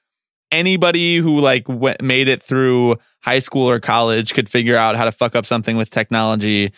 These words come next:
and the older people would just, like, shake their hands and be like, "Well, we can't play for two days," you know? <laughs>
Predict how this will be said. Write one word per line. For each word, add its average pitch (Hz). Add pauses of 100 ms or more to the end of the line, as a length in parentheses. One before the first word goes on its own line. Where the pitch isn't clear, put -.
(180)
and 123
the 120
older 127
people 120
would 113
just, 113
like, 113
shake 113
their 110
hands 107
and 107
be 107
like, 104
"Well, 143
we 131
can't 165
play 220
for 135
two 120
days," 120
you 127
know? 135
<laughs> -